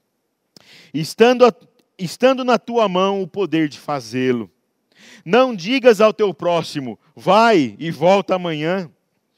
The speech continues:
Então tu darei, se o tens contigo agora.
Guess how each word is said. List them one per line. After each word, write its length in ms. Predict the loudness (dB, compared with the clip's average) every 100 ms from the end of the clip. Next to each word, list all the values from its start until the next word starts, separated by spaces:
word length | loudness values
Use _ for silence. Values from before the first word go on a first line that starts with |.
| _ _ _
Então 520 | -6 -6 0 0 0
tu 120 | -4 2
darei, 720 | 4 6 6 6 4 -4 -10
se 300 | -14 -12 -10
o 80 | -8
tens 400 | -6 -6 -8 -12
contigo 640 | -14 -14 -14 -14 -2 0
agora. 680 | 0 -2 -2 0 0 0